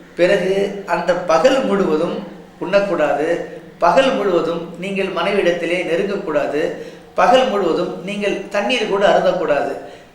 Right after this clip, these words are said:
பிறகு சூரியன் மறைந்த பிறகுதான் இவற்றையெல்லாம் செய்ய வேண்டும்.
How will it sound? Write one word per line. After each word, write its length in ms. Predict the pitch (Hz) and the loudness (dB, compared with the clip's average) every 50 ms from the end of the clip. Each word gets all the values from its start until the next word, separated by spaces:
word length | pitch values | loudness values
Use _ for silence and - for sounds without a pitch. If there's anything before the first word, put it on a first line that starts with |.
| - - | -2 0
பிறகு 220 | 175 180 185 175 170 - | 2 2 2 2 0 -2
சூரியன் 400 | 247 254 262 254 247 240 208 - 160 165 | -2 -4 -2 -2 -2 -2 -2 -2 0 2
மறைந்த 340 | 190 240 247 - - 254 247 - - | 4 4 4 2 2 0 0 0 2
பிறகுதான் 420 | 190 175 175 165 - 180 202 - - - 165 165 | 2 2 2 2 2 0 0 -2 -2 -4 -6 -6
இவற்றையெல்லாம் 680 | 180 - - - 175 156 147 139 143 151 160 165 175 | -6 -6 -6 -6 -6 -6 -6 -4 -4 -4 -4 -4 -6
செய்ய 160 | 147 147 147 147 135 | -6 -4 -4 -4 -4
வேண்டும். 320 | 135 135 127 143 160 160 | -6 -6 -4 -4 -4 -4